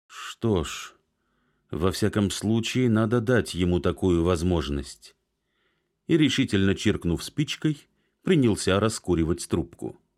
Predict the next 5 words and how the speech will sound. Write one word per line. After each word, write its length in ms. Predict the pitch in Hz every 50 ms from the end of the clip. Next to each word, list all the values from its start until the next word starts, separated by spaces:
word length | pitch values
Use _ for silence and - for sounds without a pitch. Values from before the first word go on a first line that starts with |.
| _ _ _ _ _ _ _ _ _ _ _ _ _ _ _ _ _ _ _ _ _ _ _ _ _ _ -
Позади 360 | 101 98 90 110 107 117 120
послышались 680 | - 117 104 - - 110 110 110 - 113 101 104 95 -
шаги 320 | - - 98 95 104 110
квартирной 600 | 110 - 98 98 92 - - 104 98 92 98 98
хозяйки. 720 | 87 - 113 104 90 95 90 78 71 - - - - -